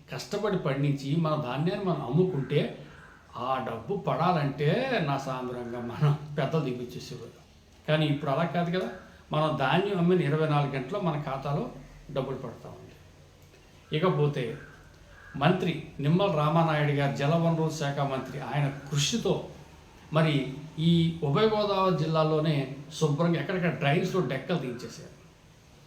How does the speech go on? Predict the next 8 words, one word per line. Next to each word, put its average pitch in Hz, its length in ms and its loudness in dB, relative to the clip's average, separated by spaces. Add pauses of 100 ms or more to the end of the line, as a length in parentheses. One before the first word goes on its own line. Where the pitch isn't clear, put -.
(600)
చంద్రబాబు 214 520 4
నాయుడు 185 200 2
గారి 170 280 4
యొక్క 151 180 0
ఆలోచనతో 143 840 0 (300)
డ్రోన్ 151 480 6
కెమెరాలు 180 380 4
పెట్టి - 380 -10